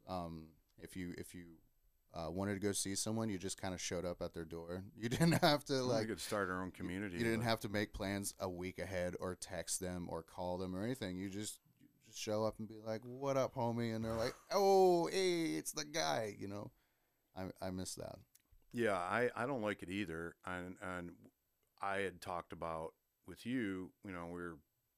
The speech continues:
Speaker 2: setting up our conversations for the show when, when Facebook started, I was still, um, I was in the middle of multiple surgeries in, in a few years. Um, I was still get, on heavy narcotics.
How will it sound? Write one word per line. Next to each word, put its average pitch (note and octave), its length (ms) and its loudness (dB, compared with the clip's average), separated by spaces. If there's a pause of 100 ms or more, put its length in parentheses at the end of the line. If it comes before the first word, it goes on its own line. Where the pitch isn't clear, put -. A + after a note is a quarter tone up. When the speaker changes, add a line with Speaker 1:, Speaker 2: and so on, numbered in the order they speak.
(120)
Speaker 2:
setting F#2 340 -4
up E2+ 160 -10
our D#2 80 -10
conversations F2 760 -8
for F2 160 -12
the D#2+ 100 -12
show F#2+ 300 -4
when, F2 320 -8 (360)
when F2 180 -10
Facebook B2+ 680 -8
started, D#2+ 580 -8
I G#2 120 0
was A#2+ 260 -2
still, G2+ 600 -4 (480)
um, D#2+ 280 -10 (100)
I F#2+ 60 -4
was F#2+ 160 -4
in G2 100 -4
the F2+ 60 -4
middle F2+ 320 -4
of D#2 100 -14
multiple G2 480 -6
surgeries E2 600 -10
in, D#2+ 320 -12
in E2+ 80 -12
a D2+ 40 -14
few F2 200 -12
years. C#2 500 -14 (560)
Um, D2 300 -16 (120)
I E2 40 -12
was D2+ 120 -14
still G2+ 300 -2
get, F#2+ 180 -6
on F2+ 180 -8
heavy F2 260 -10
narcotics. - 800 -18